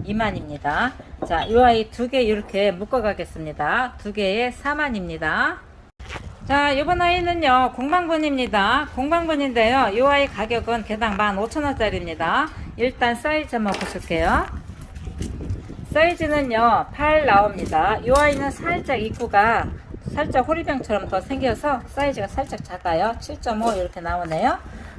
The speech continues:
높이 보실게요. 높이는 십 이렇게 나옵니다. 하나만 잴게요. 이 아이는 다 주물럭에서 만든 주물럭분이에요. 이렇습니다. 자, 색상은 이렇게 있고요. 이 아이가 좌측입니다. 가격은 개당 만 오천 원, 세 개 하니까 사만 오천 원,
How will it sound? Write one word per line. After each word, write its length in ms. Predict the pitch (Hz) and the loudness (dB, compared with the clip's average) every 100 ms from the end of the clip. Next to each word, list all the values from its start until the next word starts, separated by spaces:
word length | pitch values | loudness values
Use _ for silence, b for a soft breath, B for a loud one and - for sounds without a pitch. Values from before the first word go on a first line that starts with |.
| - | -2
높이 280 | 269 302 330 | -2 0 -2
보실게요. 720 | 302 294 - 254 247 240 247 | -2 -2 -2 2 6 6 4
높이는 380 | 190 - 180 175 | 2 -6 -8 -10
십 280 | - 311 - | -8 -8 -6
이렇게 300 | 202 196 175 | -6 -6 -2
나옵니다. 580 | 165 170 165 151 151 151 | 2 2 0 -4 -2 -2
하나만 400 | 156 262 269 202 | 0 0 2 0
잴게요. 640 | - 185 - 170 160 214 294 B B B - | -4 -6 -6 -2 2 2 0 B B B -4
이 40 | |
아이는 400 | 254 320 320 311 294 | 2 4 4 2 -2
다 300 | 214 214 240 | -2 2 2
주물럭에서 600 | 247 240 285 277 226 - | 2 0 2 2 2 -2
만든 360 | 196 175 170 170 | 0 -2 -4 -4
주물럭분이에요. 920 | 233 247 262 220 185 170 165 165 269 - B B 185 | 0 2 2 0 -4 -6 -2 0 0 -2 B B -4
이렇습니다. 560 | 208 202 175 196 - - B B B | -4 -4 -6 -10 -10 -12 B B B
자, 160 | - 170 | -2 -2
색상은 540 | 302 - 339 277 262 | -4 -2 0 0 2
이렇게 300 | 220 226 220 | 2 2 0
있고요. 320 | 202 190 196 | 0 0 0
이 100 | 185 | 4
아이가 320 | 254 294 277 240 | 4 4 2 0
좌측입니다. 920 | - 208 254 220 202 180 165 208 277 B B B B | -4 -10 -6 -4 -4 -2 0 0 -2 B B B B
가격은 580 | 208 254 302 285 277 269 | -4 2 2 2 0 0
개당 460 | 196 208 196 196 | -2 0 0 0
만 200 | 185 202 202 | 0 0 0
오천 340 | 226 220 175 | -4 -4 -4
원, 140 | 147 | -4
세 240 | 147 - 285 | -4 -4 0
개 100 | 262 | 2
하니까 300 | 214 208 208 | 2 0 -4
사만 380 | - 285 254 190 | -2 0 0 -2
오천 280 | 196 202 175 | -4 -6 -2
원, 300 | 208 277 | 0 -2